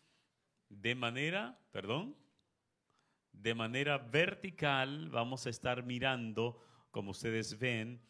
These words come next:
en la primera columna hay una, una línea de texto donde vamos a escribir algunas cosas allí, ¿verdad?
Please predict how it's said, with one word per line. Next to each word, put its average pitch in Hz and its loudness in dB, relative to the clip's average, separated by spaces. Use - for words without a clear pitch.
en 104 -4
la 101 0
primera 127 0
columna 123 0
hay 123 2
una, 110 -2
una 110 -6
línea 131 -4
de 98 0
texto 123 -2
donde 104 -2
vamos 110 0
a 117 0
escribir 113 2
algunas 101 0
cosas 98 -2
allí, 123 -2
¿verdad? 139 -2